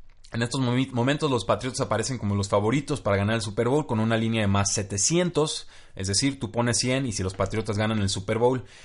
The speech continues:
eh, te ganas, eh, siete veces esa cantidad. Son, eh, también favoritos para ganar la conferencia, lo que es la A F C, con un más trescientos, tú pones cien, te puedes ganar trescientos si ganan la conferencia, y en su división,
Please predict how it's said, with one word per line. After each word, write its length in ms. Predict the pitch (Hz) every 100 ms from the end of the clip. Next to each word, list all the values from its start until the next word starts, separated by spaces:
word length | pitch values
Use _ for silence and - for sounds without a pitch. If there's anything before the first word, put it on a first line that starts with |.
| - -
eh, 280 | 87 92 90
te 100 | 98
ganas, 400 | 95 104 107 101
eh, 120 | 95
siete 380 | 95 127 131 -
veces 320 | 110 110 98
esa 200 | 104 107
cantidad. 500 | 107 127 151 160 170 - - - -
Son, 400 | - 135 131 135
eh, 100 | 117
también 260 | 107 110 104
favoritos 480 | 127 110 139 131 -
para 160 | 98
ganar 240 | 95 104 113
la 100 | 117
conferencia, 560 | 117 147 156 151 156
lo 100 | 113
que 100 | 104
es 80 | 104
la 120 | 104
A 100 | 110
F 140 | 113 147
C, 300 | 190 208 - - - 104 101
con 160 | 101
un 260 | 117 120 127
más 340 | 104 107 110 -
trescientos, 760 | 131 - 196 196 196 185 -
tú 140 | - 101
pones 240 | 107 110
cien, 220 | 131 131
te 80 | -
puedes 200 | 107 107
ganar 280 | 101 98 101
trescientos 480 | 110 - 123 110 -
si 120 | 92
ganan 220 | 95 98
la 80 | 101
conferencia, 640 | 120 147 185 165 175 190 - - 104
y 160 | - 170
en 100 | 175
su 140 | -
división, 640 | 113 110 104 147 165 180